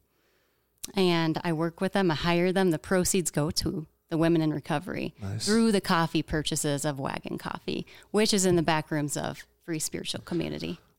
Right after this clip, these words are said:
Speaker 2: Okay, so I love it. Can people order coffee?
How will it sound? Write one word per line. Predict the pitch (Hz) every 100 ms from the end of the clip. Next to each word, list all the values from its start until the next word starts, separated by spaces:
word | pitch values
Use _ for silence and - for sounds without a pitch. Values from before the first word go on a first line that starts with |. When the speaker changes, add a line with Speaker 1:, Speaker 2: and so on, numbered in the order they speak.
| -
Speaker 2:
Okay, | - 151
so | 123 - 117 110 107 - _ _ _ -
I | 127
love | 113 110 104
it. | 101 - - _ _ _ _ _ -
Can | - 107
people | 120 113 -
order | 110 113 135
coffee? | - 147 156 208 233